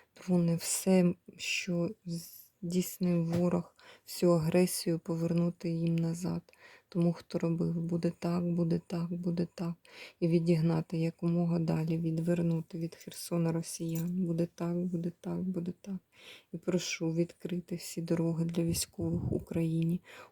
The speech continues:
у місті Херсон. Забрати всі перешкоди і, ем, допомогти, щоб надійшла вся допомога, військова зброя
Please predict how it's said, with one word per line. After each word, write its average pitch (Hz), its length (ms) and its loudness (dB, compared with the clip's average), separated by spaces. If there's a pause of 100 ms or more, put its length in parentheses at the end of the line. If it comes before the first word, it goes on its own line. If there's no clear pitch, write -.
у 175 40 2
місті 175 400 4
Херсон. - 640 -4 (1700)
Забрати 175 680 8 (140)
всі - 240 0
перешкоди 175 880 2 (280)
і, 175 360 6 (240)
ем, 160 480 -2 (1000)
допомогти, 175 960 2
щоб - 340 -10
надійшла 175 760 0
вся 185 340 -4 (340)
допомога, 175 680 2
військова 175 680 -2
зброя 180 580 2